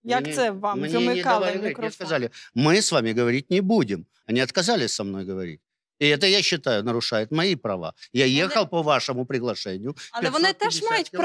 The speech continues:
Speaker 1: мають право відмовитися розмовляти з вами, якщо ви говорите російською. І тут не було діалогу і конструктиву як такого. Тому
Speaker 2: Почему?
Speaker 1: що
Speaker 2: Я говорил по теме,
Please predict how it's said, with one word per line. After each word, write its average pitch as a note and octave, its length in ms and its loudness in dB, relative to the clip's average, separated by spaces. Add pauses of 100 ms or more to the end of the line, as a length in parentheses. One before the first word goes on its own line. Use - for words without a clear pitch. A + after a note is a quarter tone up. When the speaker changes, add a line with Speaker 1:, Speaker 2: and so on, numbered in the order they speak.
Speaker 1:
мають D#4 140 4
право D4+ 180 2
відмовитися C4+ 800 0
розмовляти B3+ 760 -2
з A3 80 -10
вами, A#3 540 0 (360)
якщо A#3 380 -2
ви A3+ 280 0
говорите B3 520 0
російською. A3+ 520 -2
І - 20 -2
тут F4+ 220 -4
не G#4 80 0
було F4+ 260 2
діалогу C#4 560 2
і F4+ 40 2
конструктиву F4+ 720 -2
як G#3+ 240 -2
такого. G#3 580 -4
Тому B3+ 160 0
Speaker 2:
Почему? E4 360 0
Speaker 1:
що B2+ 80 -6
Speaker 2:
Я E3 160 -2
говорил D#3+ 260 -2
по C#3 160 -10
теме, A#2+ 560 -2